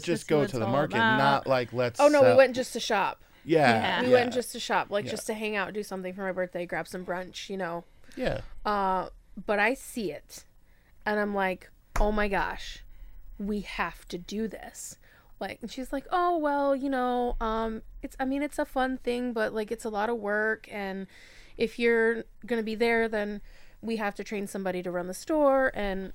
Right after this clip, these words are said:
Speaker 3: you know, all of the little ins and outs of that. Um, so when she had decided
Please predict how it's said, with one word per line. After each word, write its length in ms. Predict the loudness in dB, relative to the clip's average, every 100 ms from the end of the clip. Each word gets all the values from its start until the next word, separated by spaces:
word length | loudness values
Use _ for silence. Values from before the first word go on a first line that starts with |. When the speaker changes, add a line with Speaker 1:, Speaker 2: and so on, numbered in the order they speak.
| -6
Speaker 3:
you 120 | -4
know, 180 | -2 -2
all 220 | -2 -4
of 120 | -4
the 80 | -6
little 160 | -6 -6
ins 240 | -8 -8
and 80 | -8
outs 220 | -8 -10
of 80 | -12
that. 220 | -12 -14 -18 -20 -20 -20 -20 -20 -20 -8
Um, 540 | -4 0 0 -2 -4 -10
so 240 | -6 -2
when 240 | 0 0 -2
she 280 | -4 -6 -4
had 200 | -6 -4
decided 920 | -8 -6 -4 -2 -2 -4 -8 -10 -12